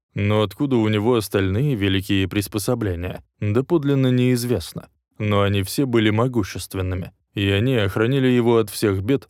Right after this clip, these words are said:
словно неразрушимый стометровый барьер. Написано двадцать восемь книг про войну с Гриндевальдом,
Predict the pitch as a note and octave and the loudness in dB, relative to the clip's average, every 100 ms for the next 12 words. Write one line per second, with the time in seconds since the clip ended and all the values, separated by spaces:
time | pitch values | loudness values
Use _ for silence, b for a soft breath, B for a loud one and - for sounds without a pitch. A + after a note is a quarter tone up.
0 | _ - - - C3 A2 A2 G#2 G2 G2 | _ -14 -6 -4 -2 0 0 0 0 -2
1 | - C3+ A2 G2 - G#2+ G2+ F#2+ F2+ F#2+ | -2 -2 -2 -2 -2 -2 -2 -2 0 0
2 | F#2+ A2 A#2+ F#2 - - _ _ _ _ | 0 0 -2 -4 -8 -10 _ _ _ _
3 | _ _ _ _ _ - G#2 F#2+ F2 - | _ _ _ _ _ -6 -4 -2 -4 -2
4 | D3+ B2+ A2+ A2+ D#3+ D3 A#2+ A#2 C3+ B2+ | 0 0 0 -2 -2 -4 -2 -2 -2 -2
5 | A2 G#2+ A2+ C3 - G2+ G2 G2+ G#2+ G2+ | -4 -2 -2 -2 -2 0 2 0 -2 -2
6 | G#2+ G#2+ B2 B2+ F2 F2 - | -2 2 0 2 -2 -2 -8